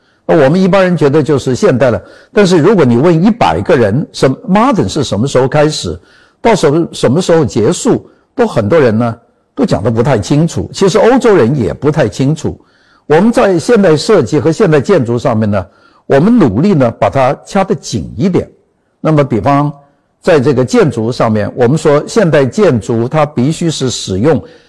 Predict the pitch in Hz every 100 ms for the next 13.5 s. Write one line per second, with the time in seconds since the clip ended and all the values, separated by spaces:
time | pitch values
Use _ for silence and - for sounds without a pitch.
0 | _ - - 233 135 110 156 117 208 123
1 | 123 135 131 226 156 113 101 127 160 113
2 | 117 107 113 175 113 107 98 90 - -
3 | 76 101 196 143 - _ _ 170 156 139
4 | - 120 113 113 92 98 98 - _ _
5 | _ _ 185 - 185 180 160 180 190 139
6 | 143 90 123 190 147 117 110 107 - _
7 | _ _ _ 110 151 165 151 139 131 143
8 | 82 - _ _ _ 131 147 190 247 202
9 | - 220 170 - 120 165 - 208 220 107
10 | 101 160 - 78 156 - 113 151 120 156
11 | 110 127 101 90 87 120 - _ _ _
12 | _ _ - 190 165 - 127 107 123 208
13 | 202 175 107 123 196